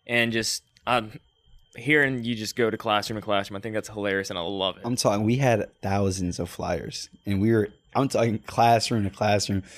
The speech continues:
Speaker 2: People were, it's so funny because people were posting on their stories and sending us Snapchats and videos all day for, like, a week. Like, "Man, we got the, we got the flyer, blah, blah, blah."
Speaker 1: We got
Speaker 2: It
Speaker 1: the
Speaker 2: was just, it
Speaker 1: flyer,
Speaker 2: was just
Speaker 1: let's do it.
Speaker 2: hilarious. But hey,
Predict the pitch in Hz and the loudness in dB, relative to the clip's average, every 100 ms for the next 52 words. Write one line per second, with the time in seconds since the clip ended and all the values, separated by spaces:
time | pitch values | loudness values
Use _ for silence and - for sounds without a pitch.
0 | - 160 175 214 190 147 175 147 180 170 | -4 2 4 6 6 6 2 4 4 6
1 | 170 160 147 143 180 165 143 147 147 143 | 6 6 4 4 6 6 6 6 8 6
2 | 135 - 139 143 139 123 113 - - - | 6 6 8 8 6 4 2 -2 -16 -6
3 | - 165 151 139 165 147 135 143 135 131 | 4 6 6 6 6 4 6 4 4 4
4 | 120 139 135 123 - 139 151 147 127 127 | 6 8 8 6 4 6 8 8 8 8
5 | 120 123 117 - 117 127 117 - - - | 6 6 6 6 6 6 4 -4 -20 -14
6 | - 127 120 220 143 131 135 - 107 135 | 0 2 6 6 8 8 6 6 6 6
7 | 135 190 175 190 170 160 135 160 165 185 | 6 4 6 8 8 8 8 8 8 8
8 | 135 151 135 131 147 - 131 131 113 117 | 8 6 4 6 6 6 6 6 8 8
9 | 113 113 - 123 117 107 180 143 | 6 4 2 4 4 6 4 4